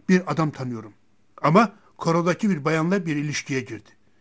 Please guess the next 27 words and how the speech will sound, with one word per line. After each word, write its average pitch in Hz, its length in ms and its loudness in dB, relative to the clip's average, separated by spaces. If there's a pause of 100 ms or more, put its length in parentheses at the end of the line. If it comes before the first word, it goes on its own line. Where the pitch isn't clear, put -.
(300)
Bir 240 160 8
süre 196 320 0
topluluğa 175 520 2
gelmedi 202 460 6
ve 196 160 4
verdiği 190 420 6
zararı 190 520 6 (360)
tamir 185 300 6
etmeden, 214 680 4 (240)
hayatında 202 640 6
hiçbir 190 480 4
değişiklik 185 580 2
yapmadan 208 500 4 (340)
toplulukta 185 560 2
aktif 185 520 0 (100)
hizmete 175 520 0
dönmek 151 280 -2
istedi. - 260 -16 (840)
Ben 156 240 0
vaiz 190 260 4
olarak 160 340 0 (420)
bu 247 140 6
tür 160 340 0
bir 170 180 4
şeyi 185 380 0
kesinlikle 185 640 0
kınadım, 165 500 2